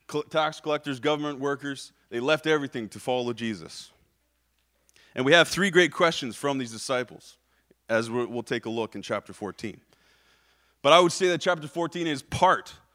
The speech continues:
of a manifesto that God has penned and Jesus has dictated. But it's not so much a revolution and to take that on, it's his reconciliation plan. It's all been a,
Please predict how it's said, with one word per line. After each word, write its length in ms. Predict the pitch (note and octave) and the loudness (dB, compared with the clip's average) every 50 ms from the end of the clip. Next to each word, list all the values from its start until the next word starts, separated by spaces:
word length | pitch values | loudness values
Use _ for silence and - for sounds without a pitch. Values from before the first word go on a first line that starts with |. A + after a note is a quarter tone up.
| _ _ _ _ _ - | _ _ _ _ _ -8
of 180 | B2 B2 A#2 | -8 -6 -6
a 60 | A#2+ | -6
manifesto 840 | A#2+ A#2+ C#3+ D#3 D#3+ D3 C3+ - - D#3 D3 D3+ - - - B2+ A2+ | -6 -4 -4 -4 -4 -6 -8 -6 -2 0 0 0 0 0 0 2 2
that 240 | G#2+ G#2 G2+ G2+ G2+ | 2 2 0 -2 -2
God 400 | A2 C3 C3+ C3 B2+ B2+ A#2+ A2 - _ _ _ _ _ _ | -2 0 2 2 2 0 -2 -6 -12 _ _ _ _ _ _
has 180 | - A2+ G#2 | -8 -8 -8
penned 420 | - - - C3+ C3+ B2+ A2+ G2 F2 F2 E2+ _ _ _ _ _ - | -8 -6 -2 -2 -2 -2 -2 -6 -10 -16 -20 _ _ _ _ _ -14
and 300 | - A2+ A2 A2+ A#2 G#2 | -12 -12 -10 -12 -10 -6
Jesus 380 | A2 C#3 C#3+ C3+ C3+ A#2+ - | -4 -4 -2 -2 -4 -4 -2
has 220 | - B2+ A#2+ A2+ A2+ | 0 0 0 0 2
dictated. 580 | G#2+ C#3 C#3+ - - - G#2 F#2 E2 E2 - _ _ _ _ _ _ _ _ _ _ - - - _ | 2 2 2 2 0 -4 -4 -4 -6 -10 -14 _ _ _ _ _ _ _ _ _ _ -20 -20 -8 _
But 80 | - C3+ | -4 -4
it's 100 | B2+ - | 0 4
not 220 | F#3 G3 G3+ F#3+ | 6 6 6 6
so 100 | - - | 4 2
much 380 | F#3+ F3+ F3+ F3 E3+ - - - - - | 4 6 6 6 6 4 -2 -6 -6 -2
a 100 | - C3 | 0 0
revolution 920 | C3 A#2+ D#3+ F#3+ F3 E3+ E3 D#3+ F3 G#3 F#3+ - - E3+ E3 E3+ D3+ B2+ - _ _ _ _ _ _ - | 4 4 6 6 6 4 2 0 0 0 0 0 0 0 0 -2 -4 -8 -12 _ _ _ _ _ _ -6
and 240 | - C3+ C#3 C3+ B2+ | -4 -4 -4 -4 -6
to 120 | - C#3+ C3+ | -8 -10 -6
take 300 | - - F#3 F3 D#3+ E3 | -2 0 0 0 2 4
that 160 | D#3+ D#3 D3+ | 4 4 4
on, 240 | D#3+ E3 D#3 D3 C#3 - | 4 2 0 -2 -6 -8
it's 240 | C#3+ C#3+ - - - | -10 -10 -10 -14 -14
his 220 | B2+ D#3 C#3+ A2 | -12 -12 -10 -6
reconciliation 1120 | A2 C3 E3 F#3 - D3 B2 - - C#3+ C#3+ B2+ B2 A#2 B2 C#3 C#3+ C#3+ - - A2 G2 | -4 -4 -4 -4 -6 -10 -12 -10 -10 -8 -8 -6 -6 -6 -6 -6 -6 -8 -10 -12 -12 -14
plan. 520 | F#2 - - C#3 C#3+ E3+ E3+ G#2+ - - - _ _ _ _ _ _ _ | -14 -14 -10 -8 -8 -8 -8 -10 -12 -16 -20 _ _ _ _ _ _ _
It's 140 | - - - | -20 -18 -12
all 280 | - A2 B2+ B2+ A#2 A2+ | -8 -6 -6 -6 -6 -8
been 200 | A2+ A#2+ A#2+ A2 | -8 -8 -8 -8
a, 120 | G#2+ F2 | -10 -12